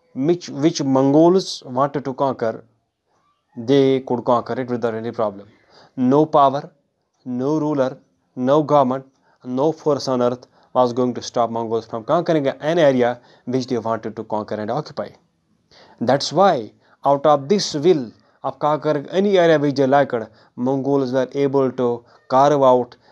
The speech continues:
the, one of the largest empires of the world at that time. Empire. On the other hand, the Bedouins did not violate all laws. The Bedouin Arab societies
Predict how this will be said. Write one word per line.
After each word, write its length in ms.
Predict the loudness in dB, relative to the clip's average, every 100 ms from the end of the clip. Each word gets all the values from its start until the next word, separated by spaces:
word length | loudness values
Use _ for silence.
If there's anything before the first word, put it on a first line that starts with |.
| _
the, 560 | -16 -6 0 2 2 -2 _ _
one 160 | -8 -6
of 80 | -2
the 80 | 2
largest 680 | 4 2 2 0 0 -4 -6 -8 _ _ -8
empires 540 | -6 -4 -4 -4 -6
of 100 | -8
the 100 | -6
world 360 | -4 -2 -4 -8 _ -6
at 160 | -4
that 220 | -2 -2
time. 260 | -4 -6 -6 -14 _ _ _ _ _ _ _ _ _ -8
Empire. 280 | -6 -6 -10 -20 -8 0
On 160 | 2
the 60 | 4
other 240 | 4 2
hand, 300 | 2 0 -2 -8 _ _ -20 _
the 100 | -2
Bedouins 640 | 0 4 4 2 0 -8 -18 _ _ _ -4
did 160 | -2
not 180 | 0 -2
violate 340 | 0 0 0 -2
all 140 | -4
laws. 580 | -2 -2 -2 -8 -12 -12 _ _ -20 _
The 100 | -4
Bedouin 360 | 0 2 2 2
Arab 220 | 2 0
societies 640 | 0 -6 -6 -4 -6 -8